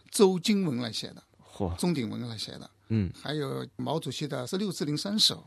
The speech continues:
Speaker 2: 嗯。
Speaker 1: 上快马加鞭为夏安，我是用章草来写的。
Speaker 2: 嗯。
Speaker 1: 还有其他的毛主席的诗词写在扇面上，我是用大草来写的。
Speaker 2: 嗯。
Speaker 1: 嗯，因为毛主席的书法也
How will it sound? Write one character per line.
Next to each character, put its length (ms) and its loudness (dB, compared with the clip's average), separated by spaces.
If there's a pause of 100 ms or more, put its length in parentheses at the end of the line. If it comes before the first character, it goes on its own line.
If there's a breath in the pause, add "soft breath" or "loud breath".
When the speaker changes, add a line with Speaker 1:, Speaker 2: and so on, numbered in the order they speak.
Speaker 2:
嗯。 220 4
Speaker 1:
上 180 -2
快 160 -2
马 120 -2
加 120 -4
鞭 140 0
为 80 0
夏 160 -2
安， 240 0
我 80 -8
是 100 -6
用 120 0
章 200 2
草 180 -6
来 100 -12
写 140 -12
的。 120 -20 (180)
Speaker 2:
嗯。 320 2 (120)
Speaker 1:
还 140 0
有 100 2
其 180 0
他 120 2
的 60 0
毛 180 0
主 120 -6
席 80 -6
的 80 -10
诗 180 2
词 380 -2
写 140 -8
在 120 -12
扇 160 0
面 160 -4
上， 220 -8
我 100 -8
是 120 -6
用 100 -2
大 160 2
草 200 -6
来 100 -18
写 140 -12
的。 60 -20 (220)
Speaker 2:
嗯。 260 0 (300)
Speaker 1:
嗯， 180 -10 (220)
因 160 -6
为 100 -4
毛 220 -6
主 140 -8
席 80 -10
的 80 -12
书 180 -6
法 220 -10
也 100 -12